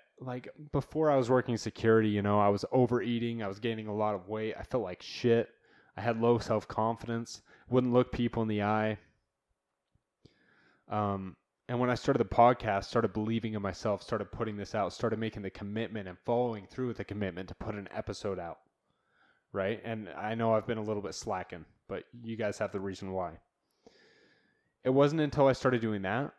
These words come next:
that I started trusting myself to get shit done. And the second I started trusting myself to get shit done,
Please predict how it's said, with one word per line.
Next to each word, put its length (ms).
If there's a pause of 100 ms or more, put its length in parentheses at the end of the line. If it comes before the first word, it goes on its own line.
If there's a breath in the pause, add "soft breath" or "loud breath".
(300)
that 140
I 40
started 300
trusting 440
myself 520
to 60
get 180
shit 320
done. 260 (840)
And 100
the 60
second 340
I 60
started 400
trusting 420
myself 360
to 100
get 160
shit 260
done, 320